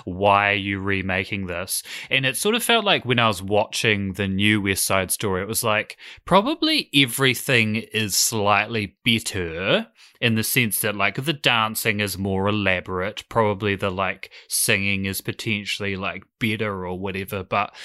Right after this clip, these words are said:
yeah, I don't know, there was sort of a liveness and a freshness to the first version, and uh, yeah, I, d-, I think there were also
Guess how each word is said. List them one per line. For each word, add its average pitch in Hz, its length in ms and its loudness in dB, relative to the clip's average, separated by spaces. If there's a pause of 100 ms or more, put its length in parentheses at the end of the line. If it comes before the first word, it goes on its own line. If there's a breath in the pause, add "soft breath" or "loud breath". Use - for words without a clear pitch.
(200 loud breath)
yeah, 269 260 4
I 226 80 2
don't 262 140 -2
know, 262 120 2
there 190 100 2
was 196 100 2
sort 220 160 0
of 202 100 -2
a 202 80 4
liveness 143 680 2
and 147 80 -2
a 120 40 -2
freshness - 840 0
to 110 540 4 (380)
the 110 80 -2
first 107 580 0
version, 104 640 2
and 104 580 -2 (1160 loud breath)
uh, 233 80 -4
yeah, 233 320 4
I, 208 120 2
d-, 202 160 -2
I 170 160 0
think - 720 -2
there 180 100 6
were 165 80 4
also 170 420 4